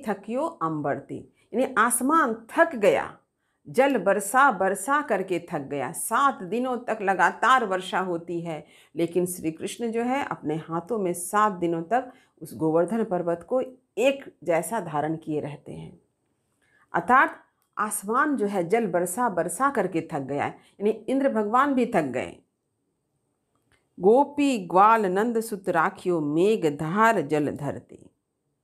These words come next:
और इस प्रकार नंद सुत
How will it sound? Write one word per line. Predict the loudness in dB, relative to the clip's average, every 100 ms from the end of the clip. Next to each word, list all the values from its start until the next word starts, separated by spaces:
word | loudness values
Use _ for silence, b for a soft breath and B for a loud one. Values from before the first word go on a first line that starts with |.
| _ b b 2
और | 2 2 -8 -2
इस | -2 2
प्रकार | 0 2 -2 -2 -10 _ _ _ _ _ _ _ _ _ _
नंद | -2 4 6 6 6 4
सुत | 4 -4 -6